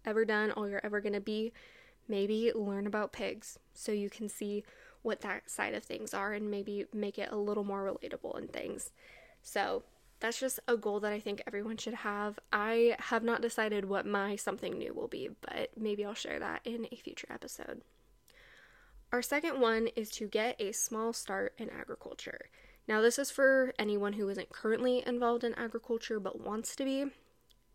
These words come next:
What this is, is just finding some small way that you can dip your toes into the agriculture world.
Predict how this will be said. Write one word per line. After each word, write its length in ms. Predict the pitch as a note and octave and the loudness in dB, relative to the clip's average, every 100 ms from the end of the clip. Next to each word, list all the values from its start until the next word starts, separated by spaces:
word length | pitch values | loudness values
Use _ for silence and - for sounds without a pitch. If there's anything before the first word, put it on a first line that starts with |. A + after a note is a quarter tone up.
| _ C#4+ | _ -2
What 240 | A#3+ C#4 - | 2 2 4
this 240 | B3+ B3 | 2 4
is, 300 | G3+ G3+ G3 - | 2 0 -2 -4
is 320 | G#3 G3+ G3 - - - - - _ | -4 -4 -6 -16 -20 -20 -20 -20 _
just 380 | - A#3+ A#3+ - - - | -2 2 2 -2 -10 -20
finding 560 | - - C4 D4+ D#4 | -6 -2 0 0 -2
some 560 | C#4 - - G#3 A3 A3+ - | -2 -2 0 2 2 0 -2
small 500 | - - G#3 G3+ G3 | -8 -2 0 0 2
way 300 | G3 G3 G3+ | 2 2 0
that 140 | - | -2
you 140 | G#3 G#3 | -2 -2
can 180 | G#3+ G3 | -2 0
dip 220 | G3 - | -2 0
your 100 | G#3 | -2
toes 320 | - G3+ G3+ | 0 0 0
into 180 | G#3+ G#3+ | 0 -2
the 140 | A3+ | -2
agriculture 560 | A3 G#3 A3 A3+ - A#3 | -2 -2 0 -2 0 0
world. 400 | A3 A3 A#3 | 2 4 2